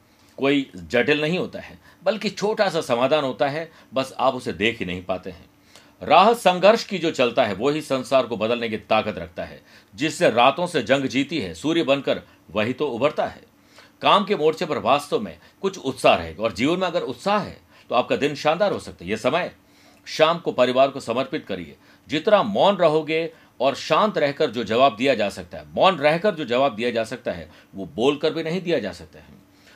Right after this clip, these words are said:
अच्छा भोजन, संतुलित भोजन और अच्छी नींद आपके दिन को शानदार बना देगा। अभी सुरक्षित और जिम्मेदार आर्थिक विकल्प खोजिए। कोई भी एडवेंचर फाइनेंस में नहीं करना है। प्रेम और सौहार्द यानी love and affection, peace and harmony अगर रखी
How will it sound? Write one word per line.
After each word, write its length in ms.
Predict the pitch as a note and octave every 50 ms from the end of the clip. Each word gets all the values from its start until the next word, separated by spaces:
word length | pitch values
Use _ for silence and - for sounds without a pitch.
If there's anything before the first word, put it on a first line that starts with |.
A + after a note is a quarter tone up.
| _ - - _ -
अच्छा 300 | D3 E3 - - A#3 A3
भोजन, 380 | D#3 D#3+ D#3+ D#3 E3 E3+ F3 E3 - -
संतुलित 500 | - - D3+ D3+ D3+ - E3+ F3 E3+ G#2+
भोजन 320 | F#2+ A2 A2+ G2+ B2+ A2 F2+ -
और 100 | - C3
अच्छी 260 | C3+ C3 - - C#3 A#2+
नींद 280 | G#2+ C3 D3 B2+ - - - - - _ _ -
आपके 300 | A#2 C#3 D3+ - - C3
दिन 180 | G#2 B2 C3 C3
को 120 | - A2+
शानदार 340 | G2 - A2 A2 A#2 C3+ C3
बना 180 | B2+ C#3+ D3+
देगा। 300 | C#3 G2+ F2 - - - _ _ _ _ _ _ _ _ _ _ _ _ - -
अभी 180 | D#3+ F#3 G3+
सुरक्षित 520 | F#3+ - F#3+ F3 F3 F3 - F#3 D3+ - - - _ _ _ _ _ _ _ _ -
और 160 | C#3 D#3 D3+ A#2
जिम्मेदार 600 | - - C#3+ C#3+ D#3+ E3 E3 F3 F3 F3 - -
आर्थिक 400 | - C3+ D3 D3 - - D#3 A#2+
विकल्प 320 | F#2+ A#2+ A2+ C3+ C3 G#2+ G2
खोजिए। 320 | - G#2 G2 - F#2 F2
कोई 240 | E2+ - E3+ F#3+ G3
भी 140 | E3+ G3 F#3+
एडवेंचर 560 | - - B2+ C#3 C#3+ C#3+ D#3+ D3+ - - D3
फाइनेंस 400 | - - C3 B2 C3 C#3 - -
में 60 | B2+
नहीं 160 | A2 A2 B2+
करना 260 | B2+ - A#2+ F#2+ F2+ E2
है। 180 | E2+ - - _ _ _ _ - - _ _ _
प्रेम 340 | - C3+ D#3+ F3+ G#3+ A3 G#3+ - _ _ _ _ _ _ _ _ _ _ _ -
और 140 | C3+ D3+ C#3
सौहार्द 500 | - - D3+ C3+ A#2+ C3 G#2+ F2 D#2+ F#2
यानी 160 | A2 B2 B2
love 180 | A2+ C#3 D#3 D#3+
and 100 | D#3+ D#3
affection, 380 | D3 - E3+ E3+ - - B2+ F#2
peace 260 | - C#3 D#3 D3+ D3+
and 120 | D3 B2
harmony 340 | A2 A#2+ D3 D#3 E3 E3 D#3+
अगर 140 | D3 C#3 C#3+
रखी 340 | D3 - - E3+ B2+ F2+